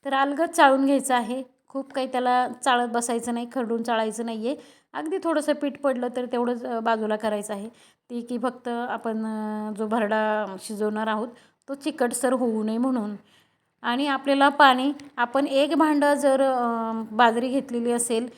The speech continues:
तर आपल्याला तीन भांडे पाणी लागणार आहे. अ, हे पुन्हा पुन्हा मी सांगते की आपण एक भांडं जर घेतलेलं असेल बाजरी तर त्याला तीन भांडे पाणी लागणार आहे. आणि जर कुकरमध्ये करणार असाल तुम्ही तर त्याला दुप्पट पाणी टाकलं तरी चालतंय.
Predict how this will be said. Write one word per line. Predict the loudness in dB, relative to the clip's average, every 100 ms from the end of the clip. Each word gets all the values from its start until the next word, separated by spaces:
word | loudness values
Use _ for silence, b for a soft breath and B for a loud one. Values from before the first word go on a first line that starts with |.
| B _ 0
तर |
आपल्याला | 0 2 4 4
तीन | 4 0 2 4
भांडे | 4 2 2 2
पाणी | 2 0 2
लागणार | 2 2 2
आहे. | 2 2 0 -2 -4 B B B _
अ, | -8 -6 -6 -6
हे | -4 -4
पुन्हा | -4 -8 -4 -2 0
पुन्हा | 0 0
मी | 0
सांगते | -2 -2 -2 -4 -4
की | -2
आपण | -2 -2 -6
एक | -6 -4 -2
भांडं | -2 -2 -4
जर | -4 -4
घेतलेलं | -4 -6 -6 -2 -2
असेल | -2 -4 -4
बाजरी | 0 0 0 -4 -6 B B _
तर | -10
त्याला | -2 2 0
तीन | 0 -2 0 0
भांडे | 0 -2
पाणी | -2 -4 -2
लागणार | -2 -2 -2 -2
आहे. | -2 -6 -8 b b b b _ -8
आणि | -2
जर | -2
कुकरमध्ये | -4 2 4 4 2 2
करणार | 2 2 2 0
असाल | -2 -2 -2 -2
तुम्ही | -2 -2 -2 -6 B _
तर | -10
त्याला | -2 2 4
दुप्पट | 2 0 0 0 -2 -2
पाणी | -2 0
टाकलं | -2 -2 -4 -4
तरी | -2
चालतंय. | 2 2 2 -2